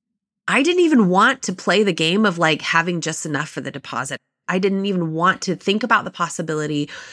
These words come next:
of having a monthly payment come up and being like, "Oh no, I can't afford to pay that this month."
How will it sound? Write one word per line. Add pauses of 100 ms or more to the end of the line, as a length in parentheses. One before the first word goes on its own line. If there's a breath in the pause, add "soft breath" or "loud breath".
(120 loud breath)
of
having
a
monthly
payment
come
up (460 loud breath)
and
being
like,
"Oh
no,
I
can't
afford
to
pay
that (220)
this
month."